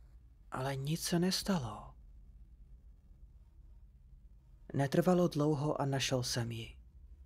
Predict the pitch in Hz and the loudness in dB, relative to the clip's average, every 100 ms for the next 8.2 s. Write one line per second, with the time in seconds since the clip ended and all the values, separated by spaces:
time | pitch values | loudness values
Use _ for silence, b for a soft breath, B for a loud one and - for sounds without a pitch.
0 | - - 151 - 139 143 156 151 143 143 | -20 -8 -6 0 0 2 0 0 0 0
1 | 131 139 131 147 135 131 131 131 127 127 | 0 -2 0 0 2 0 2 2 2 -2
2 | - 131 123 127 123 - - - - - | -2 -2 -2 -2 -4 -4 -6 -10 -12 -16
3 | - - - - - - - - - - | -20 -20 -20 -20 -20 -20 -20 -20 -10 -4
4 | 120 - 165 - 190 165 - 151 160 160 | -2 0 0 2 2 2 2 2 2 0
5 | 160 160 151 - - - 160 180 185 175 | 0 -2 -4 -14 -20 -6 0 4 4 2
6 | 170 165 - 147 151 143 151 139 135 - | 2 0 0 0 0 0 0 0 -2 0
7 | 156 135 131 139 127 123 123 120 113 110 | 2 2 2 0 0 -2 -2 -2 -2 -4
8 | 113 - | -6 -8